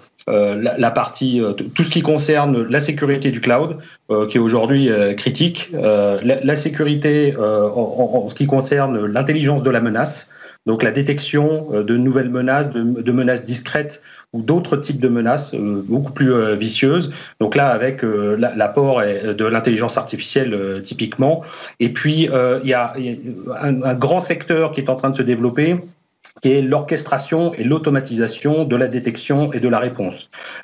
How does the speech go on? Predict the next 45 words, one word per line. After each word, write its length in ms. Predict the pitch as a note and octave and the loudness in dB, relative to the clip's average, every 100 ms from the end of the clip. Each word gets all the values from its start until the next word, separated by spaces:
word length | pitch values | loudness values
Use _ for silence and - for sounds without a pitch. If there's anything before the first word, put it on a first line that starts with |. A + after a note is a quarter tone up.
| A2+ | 0
Euh, 220 | G#2 G#2+ | 0 0
l'un 380 | D3+ C#3 E3+ F3 | 2 2 2 0
des, 400 | B2+ B2 A#2 A2+ | 0 0 0 0
l'un 180 | A#2 B2+ | 0 2
des 220 | C#3 B2+ | 2 2
enjeux 240 | C#3 C#3+ E3+ | 2 2 0
de 60 | |
la 60 | C3+ | 0
cybersécurité, 1000 | - B2 B2 A#2+ - G#2+ G#2 C#3 D3 E3+ - - - | -4 -4 -2 -4 -4 -2 0 0 0 -4 -8 -8 0
euh, 100 | G#2 | 0
ça 160 | G#2+ | 0
va 100 | A2+ | -2
être 120 | D3 D3 | -2 -2
la 120 | G#2 | -4
capacité 720 | D3+ C#3+ C3 - A2+ D#3 E3+ - - | -2 -2 -4 -4 -2 0 0 -4 -6
à 120 | G2 | -2
automatiser 540 | D3+ D#3+ C#3 C3+ A#2+ D3 | 0 0 -2 -2 -2 0
la 100 | A2 | 0
chaîne 400 | - A2+ C#3+ D#3+ - - | 0 0 0 -2 -8 -8
depuis 240 | - C3+ D3 | -2 0 0
la 100 | C3+ | -2
détection 440 | B2 B2 - C3+ | -2 -4 -4 -4
jusqu'à 300 | A#2 A#2 A#2 | -4 -4 -2
la 100 | G#2 | 0
réaction, 560 | G#2 G#2 - C3+ D3+ E3+ - - - | 2 0 0 0 0 -2 -8 -10 -2
euh, 100 | G#2 | 0
pour 240 | G#2 A2 | 0 0
réduire 420 | A#2+ D#3 D3 D3+ A#2+ | 2 0 2 0 0
le 200 | A2 A2 | -2 0
temps. 320 | E3 E3+ C3 | 0 0 -4
Tout 160 | - B2+ | -6 -2
à 40 | |
l'heure, 140 | B2 C3+ | 0 0
on 100 | A2 | 0
parlait 320 | A2+ A#2+ C3 | 0 0 0
de 140 | A#2 | 0
la 100 | G#2 | -2
réduction 460 | F#2+ B2+ B2 - A#2+ | 0 -2 -2 0 0
du 180 | G#2+ A2+ | 0 -2
temps 160 | D3+ | -2
pendant 240 | C#3 G#2 G#2+ | 0 -2 -4
lequel 300 | G#2+ C#3+ A2 | -2 -2 -2
l'entreprise 500 | A2 A#2 G#2 B2+ G2+ | -4 -6 -4 -2 -2
est 80 | |
vulnérable. 600 | F#2 A2+ A2+ G#2+ C3+ D#3 | -2 0 2 4 2 2